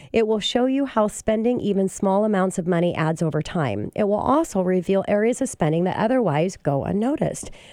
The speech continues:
Ideally, you should track your spending for a full month, but even tracking for a week can provide valuable information about your spending patterns. Next, use the three-category budget. Given the goal of budgeting, most people do not need to track every dime that they spent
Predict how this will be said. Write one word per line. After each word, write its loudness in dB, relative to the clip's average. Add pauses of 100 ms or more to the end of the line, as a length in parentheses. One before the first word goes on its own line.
(100)
Ideally, 2
you 0
should -2
track 0
your -2
spending 0
for -2
a 0
full 0
month, 0
but 0
even -2
tracking 0
for -2
a 2
week 0
can -2
provide 2
valuable 0
information 0
about 0
your -2
spending -2
patterns. -4 (400)
Next, -2 (120)
use 0
the 2
three-category 0
budget. -2 (480)
Given 4
the 0
goal 4
of 2
budgeting, 2
most 2
people 0
do 0
not 2
need 2
to -2
track -2
every 0
dime 0
that -2
they 0
spent -2